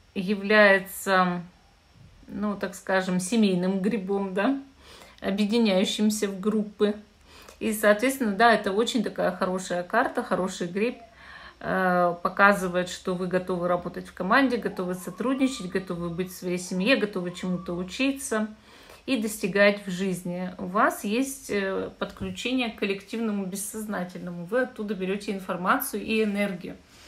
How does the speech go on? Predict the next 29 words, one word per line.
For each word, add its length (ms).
У 80
вас 400
есть 380
единство 520
с, 300
э, 560
коллективом 640
или 100
с 100
семьёй. 600
У 100
вас 520
есть 400
дружелюбие 800
внутри, 720
положительные 720
эмоции, 520
чувства 920
к 60
окружающим 800
людям. 340
Вы 300
не 320
ненавидите 840
людей, 380
и 180
это 240
уже 240
прекрасно. 800